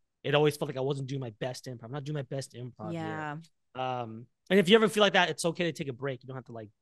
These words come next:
Speaker 2: Right.
Speaker 1: force yourself to do it.
Speaker 2: Yeah.
Speaker 1: But then after, you know, like, doing a couple of other, like, classes, other teams, I started going again. And I was just like, "Oh, now I am doing my best improv." Because your
Speaker 2: Yeah.
Speaker 1: best improv, again, like you said,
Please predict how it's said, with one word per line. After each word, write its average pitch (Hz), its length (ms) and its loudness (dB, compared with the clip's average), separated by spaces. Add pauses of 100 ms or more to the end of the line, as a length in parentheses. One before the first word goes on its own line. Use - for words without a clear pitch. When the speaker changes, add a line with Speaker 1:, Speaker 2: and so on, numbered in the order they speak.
(140)
Speaker 2:
Right. 170 200 -2
Speaker 1:
force 143 140 -2
yourself 131 240 -12
to 110 80 -18
do 127 140 -8
it. 117 100 -12 (180)
Speaker 2:
Yeah. 165 240 -8
Speaker 1:
But 160 140 -2
then 175 540 6 (140)
after, 160 360 2
you 143 100 -6
know, 120 140 -8
like, 113 180 -12 (140)
doing 151 160 2
a - 20 -4
couple 147 240 0
of 131 60 -2
other, 139 160 0
like, 131 240 -2
classes, 131 480 -2
other 127 160 -6
teams, 135 280 -6 (280)
I 131 60 -4
started 151 280 2
going 170 300 4
again. 127 200 -6
And 120 120 -8
I 131 60 -6
was 127 160 -8
just 123 140 -12
like, 113 200 -8 (100)
"Oh, 151 400 2 (400)
now 160 200 4
I 202 100 6
am 165 260 2
doing 175 120 0
my 127 80 -6
best 120 280 -8
improv." 107 380 -14 (460)
Because 359 260 4
your 180 80 2
Speaker 2:
Yeah. 175 60 0
Speaker 1:
best 190 180 6
improv, 180 360 0
again, 156 200 -2
like 131 140 -8
you 131 60 -8
said, 139 200 -2